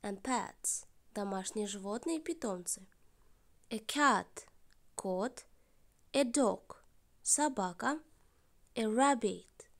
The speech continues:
Кролик. A fish. Рыба. A pig. Поросёнок. A horse. Лошадь. Wild animals.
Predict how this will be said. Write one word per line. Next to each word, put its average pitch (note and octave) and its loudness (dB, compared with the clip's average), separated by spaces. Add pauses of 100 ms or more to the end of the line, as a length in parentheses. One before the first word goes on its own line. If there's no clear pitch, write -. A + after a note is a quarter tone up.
(200)
Кролик. G3+ -4 (500)
A C4 0
fish. - -4 (360)
Рыба. G3+ -4 (800)
A C4 -2
pig. B3 -2 (480)
Поросёнок. G#3+ -4 (640)
A A3 -2
horse. G3+ 0 (460)
Лошадь. D4 -4 (1160)
Wild G3+ 0
animals. G#3+ -2